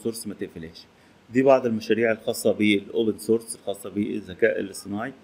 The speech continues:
في حاجات فيهم، آه، ممتازه، فممكن احنا نبدا نعتمد عليها.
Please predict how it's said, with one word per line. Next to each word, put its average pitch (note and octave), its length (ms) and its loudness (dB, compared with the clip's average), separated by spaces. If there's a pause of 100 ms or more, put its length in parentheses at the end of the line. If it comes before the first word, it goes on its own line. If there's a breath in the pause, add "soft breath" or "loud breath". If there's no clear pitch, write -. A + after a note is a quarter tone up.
(400 soft breath)
في C#3 100 2
حاجات A#2 220 0
فيهم، A2 500 -2
آه، G#2 100 -8
ممتازه، G#2 580 -2
فممكن G2+ 300 -6
احنا G2+ 180 -10
نبدا G2 240 -8
نعتمد D5+ 280 -2 (140)
عليها. C#5 240 0